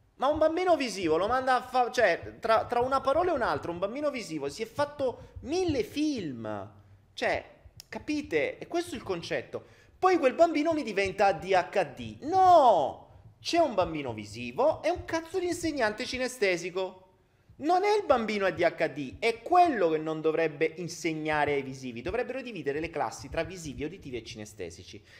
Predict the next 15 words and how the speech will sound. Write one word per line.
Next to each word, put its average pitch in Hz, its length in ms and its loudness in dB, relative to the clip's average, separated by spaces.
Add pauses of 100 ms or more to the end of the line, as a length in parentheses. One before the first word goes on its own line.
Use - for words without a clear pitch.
e 208 200 0
dare 147 220 6
insegnanti 143 600 -4
visivi, 131 460 -10
uditivi 151 380 -8
e 113 60 -6
cinestesici 107 680 -12
per 214 280 4
iniziare. 123 1040 0 (320)
Cioè, 190 160 0
questa 240 320 -6
sarebbe 202 400 0
proprio 175 440 -2
la 156 200 2
base. 131 760 -6